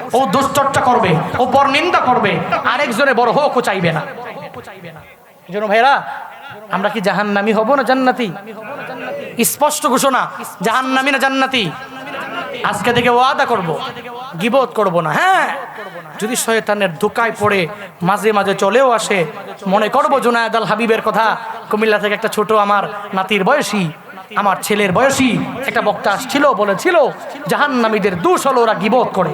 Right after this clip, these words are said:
ওরা শেখায়েত করে, ওরা পরনিন্দা করে।" এই চিন্তা মাথায় নিয়ে এরপরে আর গীবতটাকে কন্টিনিউ করবেন না।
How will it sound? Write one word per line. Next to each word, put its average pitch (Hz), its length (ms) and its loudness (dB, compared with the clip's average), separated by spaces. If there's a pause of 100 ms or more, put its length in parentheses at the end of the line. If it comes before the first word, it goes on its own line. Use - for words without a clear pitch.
(360)
ওরা 233 100 2
শেখায়েত 277 480 2
করে, 185 260 2 (220)
ওরা 262 120 4
পরনিন্দা 269 540 2
করে।" 220 340 2 (320)
এই 240 180 -2
চিন্তা 240 300 0
মাথায় 214 320 0
নিয়ে 262 320 2 (220)
এরপরে 214 360 0
আর 208 100 2
গীবতটাকে 208 540 -2
কন্টিনিউ 220 420 0
করবেন 220 380 2
না। 185 260 0